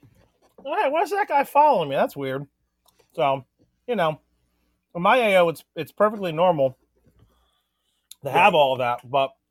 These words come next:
Speaker 1: it is definitely A O dependent.
Speaker 2: Oh, a hundred percent, man. A hundred percent. I, I mean, you know, like, here in North Carolina, man, you wouldn't want to, you wouldn't wanna have all that stuff on your car and drive through downtown Asheville,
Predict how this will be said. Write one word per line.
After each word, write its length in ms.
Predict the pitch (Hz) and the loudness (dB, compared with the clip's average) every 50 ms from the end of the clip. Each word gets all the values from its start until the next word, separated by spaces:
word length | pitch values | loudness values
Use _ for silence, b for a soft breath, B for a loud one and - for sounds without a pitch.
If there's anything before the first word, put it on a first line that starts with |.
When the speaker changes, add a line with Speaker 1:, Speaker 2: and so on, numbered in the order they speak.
| _ _ _ _ _ _ _ _ _ _ _ _ _ - | _ _ _ _ _ _ _ _ _ _ _ _ _ -8
Speaker 1:
it 140 | 165 170 | -4 -2
is 160 | 190 214 220 - | 0 0 -2 0
definitely 440 | - 214 220 208 220 214 202 190 - | 2 2 2 2 0 -6 -8 -6 -4
A 160 | 170 175 180 | -2 0 0
O 100 | 180 175 | 2 0
dependent. 440 | 160 156 - 165 156 143 117 113 110 _ _ _ _ _ _ _ _ _ - _ _ _ _ _ _ _ _ _ - - - - - - - - - - - _ _ - - _ _ - - - - B B B B B B B | 0 -2 -4 -6 -8 -8 -8 -12 -16 _ _ _ _ _ _ _ _ _ -20 _ _ _ _ _ _ _ _ _ -20 -20 -20 -20 -20 -20 -20 -20 -20 -20 -20 _ _ -20 -20 _ _ -20 -20 -20 -20 B B B B B B B
Speaker 2:
Oh, 220 | 226 214 165 131 123 | 4 4 4 4 2
a 20 | |
hundred 220 | 143 165 160 143 113 | 0 -2 -2 -2 -4
percent, 440 | 135 123 - - 147 139 131 123 | -10 -12 -10 -8 -8 -8 -10 -10
man. 260 | 120 120 120 120 117 - _ _ _ _ _ - | -12 -12 -12 -12 -14 -18 _ _ _ _ _ -14
A 40 | 135 | -6
hundred 160 | 151 160 135 | -6 -6 -6
percent. 300 | 117 - - 175 165 156 | -6 -8 -8 -8 -4 0
I, 320 | 185 208 220 214 220 220 214 | 4 4 6 6 6 4 4
I 40 | 196 | 4
mean, 380 | 180 175 165 156 143 123 - _ _ _ _ _ _ _ _ _ _ _ _ _ _ _ _ - - | 0 -2 -4 -6 -8 -12 -16 _ _ _ _ _ _ _ _ _ _ _ _ _ _ _ _ -18 -10
you 100 | - 175 | -6 -4
know, 240 | 165 139 131 123 123 | -4 -2 -4 -4 -6
like, 200 | 131 127 113 - | -6 -8 -8 -12
here 220 | - - 165 185 185 | -12 -6 -4 -2 -2
in 60 | 170 | -2
North 200 | 160 160 147 - | -2 -4 -4 -2
Carolina, 340 | - 147 135 139 147 147 135 | -4 -4 -4 -4 -6 -6 -6
man, 220 | 135 135 139 139 | -8 -10 -12 -12
you 100 | 151 170 | -12 -8
wouldn't 280 | 190 214 214 - 160 156 | -4 -4 -4 -4 -6 -6
want 300 | 156 160 165 151 131 - | -4 -4 -4 -6 -8 -10
to, 420 | - 151 143 139 139 135 127 123 - b b b b b b b b b b b b b - | -10 -8 -8 -8 -8 -8 -10 -12 -14 b b b b b b b b b b b b b -6
you 120 | 170 220 | -4 0
wouldn't 260 | 269 311 285 247 202 190 | 4 4 4 2 2 0
wanna 260 | 190 196 196 180 156 | 0 0 0 0 0
have 320 | 139 160 160 156 151 147 | -2 -4 -6 -4 -4 -2
all 140 | 151 151 151 | -2 -2 -2
that 140 | 147 123 120 | -2 -4 -6
stuff 320 | - - 165 147 131 - | -6 -4 -4 -4 -4 -4
on 120 | 143 131 127 | -8 -10 -10
your 120 | 127 120 | -12 -10
car 300 | - 151 139 135 131 127 | -6 -6 -4 -4 -4 -6
and 120 | 123 123 | -8 -10
drive 360 | 120 135 135 131 127 127 120 - | -8 -6 -6 -6 -6 -8 -10 -10
through 200 | - 131 120 117 | -14 -16 -14 -14
downtown 460 | 143 131 131 127 117 143 135 123 123 | -14 -12 -12 -12 -12 -12 -12 -12 -10
Asheville, 520 | 123 127 127 127 123 - - _ _ _ | -10 -8 -8 -6 -8 -8 -10 _ _ _